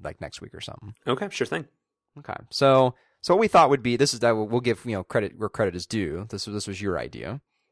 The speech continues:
Speaker 1: so
Speaker 2: Which,
Speaker 1: thank
Speaker 2: which I
Speaker 1: you.
Speaker 2: stole from <laughs> Jason Snell on, <laughs> on his, uh, Upgrade podcast,
Speaker 1: Yes.
Speaker 2: which is a very good show.
Speaker 1: I, I haven't, I haven't listened to it, but I, I very much enjoy Jason Snell, so I should check that out.
Speaker 2: Yeah.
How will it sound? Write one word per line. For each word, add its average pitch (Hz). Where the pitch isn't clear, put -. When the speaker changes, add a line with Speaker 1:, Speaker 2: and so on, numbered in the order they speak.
Speaker 1:
so -
Speaker 2:
Which, 110
Speaker 1:
thank -
Speaker 2:
which 110
I 107
Speaker 1:
you. 104
Speaker 2:
stole 107
from 110
<laughs> -
Jason -
Snell -
on, 170
<laughs> -
on 131
his, 113
uh, 123
Upgrade 240
podcast, -
Speaker 1:
Yes. 107
Speaker 2:
which 196
is 139
a 104
very 135
good 101
show. 104
Speaker 1:
I, 180
I 180
haven't, 214
I 160
haven't 208
listened 143
to 95
it, 82
but 98
I, 98
I 104
very 120
much 104
enjoy 90
Jason 85
Snell, -
so -
I 90
should -
check -
that -
out. -
Speaker 2:
Yeah. -